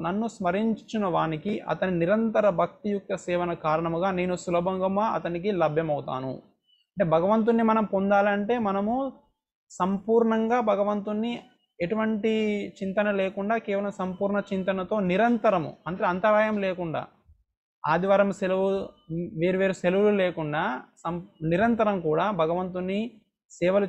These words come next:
చేస్తూ భగవంతుణ్ణి స్మరించినట్లయితే భగవంతుణ్ణి మనం పొందగలం అనే విషయాన్ని పద్నాలుగవ శ్లోకంలో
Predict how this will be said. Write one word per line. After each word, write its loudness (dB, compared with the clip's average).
చేస్తూ -2
భగవంతుణ్ణి -2
స్మరించినట్లయితే -2
భగవంతుణ్ణి 0
మనం -2
పొందగలం 4
అనే -4
విషయాన్ని -4
పద్నాలుగవ -2
శ్లోకంలో -4